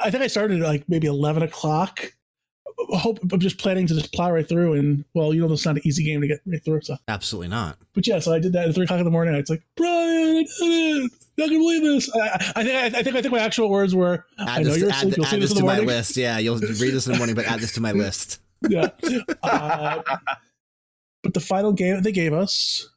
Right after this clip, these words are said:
Speaker 1: was Zelda two.
Speaker 2: Yeah, which is something I definitely wanna check out here soon, but I haven't had a chance to yet.
Speaker 1: A game I haven't beaten in forever. Um,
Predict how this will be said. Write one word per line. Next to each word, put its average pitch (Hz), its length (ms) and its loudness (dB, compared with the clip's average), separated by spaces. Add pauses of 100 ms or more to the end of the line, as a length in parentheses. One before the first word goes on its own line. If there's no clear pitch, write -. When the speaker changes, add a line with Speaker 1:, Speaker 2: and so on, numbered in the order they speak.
(160)
Speaker 1:
was 160 600 2
Zelda 156 340 0
two. 277 400 0
Speaker 2:
Yeah, 98 680 -4 (120)
which 113 160 -4
is 120 80 -2
something 165 240 -2
I 123 120 -4
definitely 110 280 -4
wanna 90 160 -6
check 90 200 -8
out 82 140 -6
here 82 220 -8
soon, 82 480 -10
but 87 100 -10
I 87 40 -8
haven't 87 180 -8
had 85 100 -10
a - 20 -12
chance 78 240 -10
to - 80 -10
yet. - 140 -20 (640)
Speaker 1:
A 196 60 -4
game 185 260 -2
I 190 40 0
haven't 180 300 2
beaten 156 220 0
in 143 120 2
forever. 175 640 0 (140)
Um, 147 540 0